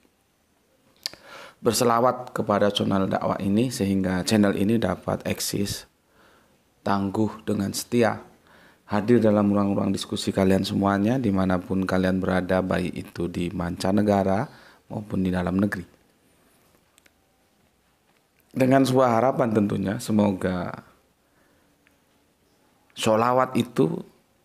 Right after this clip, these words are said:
menjadi catatan langit amal soleh bagi mereka dan keluarganya kelak, dan insya Allah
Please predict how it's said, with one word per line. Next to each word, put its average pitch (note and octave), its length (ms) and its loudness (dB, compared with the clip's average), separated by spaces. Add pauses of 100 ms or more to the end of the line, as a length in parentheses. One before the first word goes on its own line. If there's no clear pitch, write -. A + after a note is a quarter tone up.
menjadi A2 540 4
catatan G#2+ 340 2
langit G#2+ 240 2
amal G2+ 240 0
soleh G#2 240 -2
bagi F#2+ 240 -6
mereka F#2 320 -4
dan F#2 220 -4
keluarganya F#2 500 -6
kelak, G#2 320 -2
dan A2 240 -4
insya A2 480 0
Allah G#2+ 400 -4